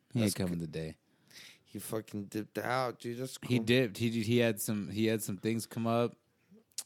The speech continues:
Speaker 1: Uh,
Speaker 2: He's
Speaker 1: baby
Speaker 2: living
Speaker 1: mama
Speaker 2: his best
Speaker 1: drama.
Speaker 2: life, dude. That's some of the best shit is just to say no to things. Like when people are like, "Oh, I'm getting married on Saturday."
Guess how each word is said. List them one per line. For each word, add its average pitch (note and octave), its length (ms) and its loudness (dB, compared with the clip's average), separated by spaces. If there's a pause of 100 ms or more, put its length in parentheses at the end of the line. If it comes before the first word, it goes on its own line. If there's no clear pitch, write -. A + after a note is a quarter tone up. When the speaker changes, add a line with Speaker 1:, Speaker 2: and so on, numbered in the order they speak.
Speaker 1:
Uh, F2+ 540 -6 (160)
Speaker 2:
He's B2+ 240 0
Speaker 1:
baby A2+ 140 4 (100)
Speaker 2:
living A#2 80 6
Speaker 1:
mama A2 120 6
Speaker 2:
his A2+ 80 4
best A#2 120 0
Speaker 1:
drama. A2+ 360 4 (100)
Speaker 2:
life, A#2 120 0
dude. B2 220 -4
That's C3+ 120 0
some G3 160 2
of G3+ 100 2
the D#3 80 2
best C3 420 2
shit - 260 0
is B2 220 0
just - 160 -2
to A#2 100 -2
say A#2 380 0
no G2 220 -2
to G2 120 -10
things. E2+ 680 -12 (1160)
Like C3 140 2
when C#3 160 2
people C#3+ 320 0
are - 40 6
like, C3 240 4 (100)
"Oh, D3+ 440 4 (560)
I'm B2+ 120 0
getting C3 440 -2
married C#3+ 360 2
on A#2+ 220 2
Saturday." A2+ 920 2